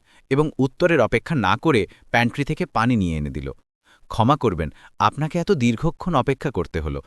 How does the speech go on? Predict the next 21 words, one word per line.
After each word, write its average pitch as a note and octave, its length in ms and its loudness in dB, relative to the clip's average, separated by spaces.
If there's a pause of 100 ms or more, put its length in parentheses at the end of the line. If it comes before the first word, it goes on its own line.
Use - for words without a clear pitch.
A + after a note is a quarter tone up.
(280)
এমন B2+ 280 0
হওয়া F#3+ 200 2
উচিত C#3 340 -2 (100)
নয়," D2 140 -4 (260)
সে - 220 -2
বলল। D2 320 -4 (540)
রাহুল A#2 340 2
হেসে B2 280 0
বলল, B2+ 280 2 (420)
"কোনো D3 240 0
সমস্যা G#2+ 420 0
নেই, D#2 200 -4 (260)
আমার E3 300 4
অপেক্ষার C#3 420 2
স্বভাব E2+ 380 -2
আছে।" D2+ 300 -4 (300)
মেঘা F2+ 400 -2
তার F2 220 0
কথায় F3+ 280 0
হেসে A2 280 -2
উঠল। D#2 340 -6